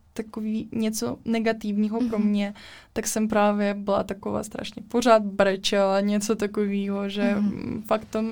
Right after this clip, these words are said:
Speaker 1: jako, měla na mě špatný vliv. Ale na druhou stranu tím, že jsem to nakonec ukončila a jsem, a že jsem řekla, že já to už vlastně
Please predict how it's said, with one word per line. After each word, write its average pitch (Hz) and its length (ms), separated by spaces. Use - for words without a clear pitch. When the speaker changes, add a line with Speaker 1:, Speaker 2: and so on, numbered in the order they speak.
Speaker 1:
jako, 226 200
měla 220 340
na 220 60
mě 220 180
špatný 233 680
vliv. 214 380
Ale 226 300
na 226 80
druhou 226 300
stranu 220 460
tím, 220 480
že 214 240
jsem 220 220
to 220 80
nakonec 226 540
ukončila 214 720
a 226 80
jsem, 220 280
a 214 100
že 214 140
jsem 220 300
řekla, 220 340
že 214 420
já 214 120
to 220 140
už 214 240
vlastně 220 540